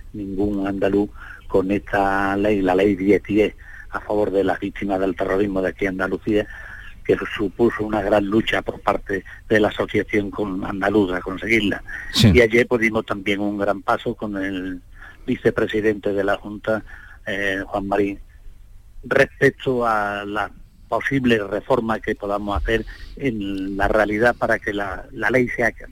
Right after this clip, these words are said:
Speaker 1: cada vez más práctica, más positiva en los apoyos y en las ayudas a la, a las víctimas de aquí de Andalucía.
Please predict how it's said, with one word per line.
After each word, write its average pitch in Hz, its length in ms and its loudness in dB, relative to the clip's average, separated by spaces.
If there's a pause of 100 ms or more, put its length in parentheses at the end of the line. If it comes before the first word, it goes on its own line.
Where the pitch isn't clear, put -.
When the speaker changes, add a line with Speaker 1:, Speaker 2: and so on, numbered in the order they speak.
Speaker 1:
cada 107 180 -2
vez 113 180 4 (280)
más 120 200 0 (140)
práctica, 120 500 -2 (240)
más 117 260 2 (120)
positiva 107 640 -6 (240)
en 117 160 4
los 95 100 4
apoyos 110 540 0 (260)
y 110 60 0
en 92 140 2
las - 120 -4
ayudas 98 440 0
a - 20 -6
la, 76 680 -10
a 110 140 -2
las 95 160 2
víctimas 98 400 -6
de 95 60 -6
aquí 92 140 -10
de - 100 -8
Andalucía. 82 600 -6